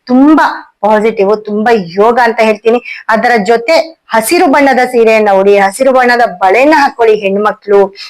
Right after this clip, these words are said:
ಗಂಡೆ, ಗಂಡು ಮಕ್ಳೇ ಆಗಿದ್ರೆ ಹಸಿರು ಬಣ್ಣವನ್ನ ಉಪಯೋಗಿಸಿ, ಅವರು ಹಸಿರು ಬಣ್ಣದ ಒಂದು ಶರ್ಟ್ ಹಾಕೊಳ್ಬೋದು, ಒಂದು ಕರ್ಚೀಫ್ ಅನ್ನು ಯೂಸ್ ಮಾಡ್ಬೋದು, ಏನಾದ್ರೂ ಸರಿ, ಹಸಿರು ಬಣ್ಣ ನಿಮ್ ಮೈ ಮೇಲೆ ಇರ್ಬೇಕು ಅವತ್ತು ಕನ್ಯಾ ರಾಶಿಯವ್ರಿಗೆ.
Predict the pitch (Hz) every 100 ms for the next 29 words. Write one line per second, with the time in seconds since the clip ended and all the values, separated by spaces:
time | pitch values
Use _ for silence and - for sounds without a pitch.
0 | _ 190 220 214 240 294 240 220 233 302
1 | 311 311 302 269 254 254 247 190 - 285
2 | 226 202 220 269 277 269 208 233 233 202
3 | - 226 202 - - - 220 233 202 -
4 | 269 247 240 240 233 220 214 214 254 254
5 | 226 - 202 190 190 190 190 - - 220
6 | 214 214 202 - 311 302 269 226 208 202
7 | 196 185 190 185 185 196 226 294 339 302
8 | 277 220 196 196 196 269 240 226 240 208
9 | 202 196 226 214 190 185 214 214 190 -
10 | 196 - - - 202 208 220 220 220 214
11 | 202 196 -